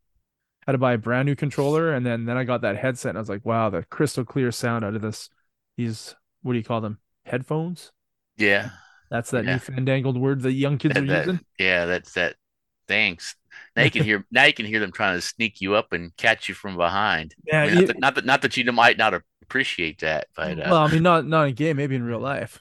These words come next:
Speaker 1: You know, a little bit more
Speaker 2: <laughs>
Speaker 1: adventure.
Speaker 2: Uh,
Speaker 1: I, I
Speaker 2: well,
Speaker 1: need more adventure.
Speaker 2: it's less fun when the,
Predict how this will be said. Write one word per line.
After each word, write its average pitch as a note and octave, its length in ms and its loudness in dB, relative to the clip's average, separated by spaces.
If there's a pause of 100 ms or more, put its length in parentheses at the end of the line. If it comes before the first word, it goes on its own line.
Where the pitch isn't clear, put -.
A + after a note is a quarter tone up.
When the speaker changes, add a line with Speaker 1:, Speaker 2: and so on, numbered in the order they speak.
Speaker 1:
You A3+ 80 -4
know, D3 80 4
a G#3 400 4
little D#3 200 4
bit C3+ 60 0
more C3+ 120 4
Speaker 2:
<laughs> - 0 -
Speaker 1:
adventure. B2 600 0 (760)
Speaker 2:
Uh, D3 120 8 (180)
Speaker 1:
I, E3 120 0 (160)
I D#3 80 8
Speaker 2:
well, - 0 -
Speaker 1:
need C#3 200 8
more C3 160 0
adventure. A#2 540 -2 (420)
Speaker 2:
it's - 160 -2
less D#3 240 8
fun B2+ 260 2
when A2 140 0
the, G#2 160 2